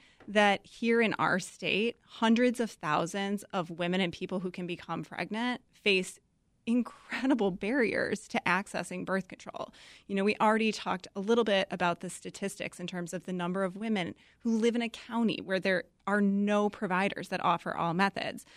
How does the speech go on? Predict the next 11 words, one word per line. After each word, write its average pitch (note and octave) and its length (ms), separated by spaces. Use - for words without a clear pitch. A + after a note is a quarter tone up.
Um, F#3+ 480
but G#3+ 260
also, G#3 520
as G3+ 240
Doctor G3 300
Stolberg A3 440
was G3+ 300
so G3 400
wonderfully G3 420
pointing F#3+ 400
out, G#3+ 400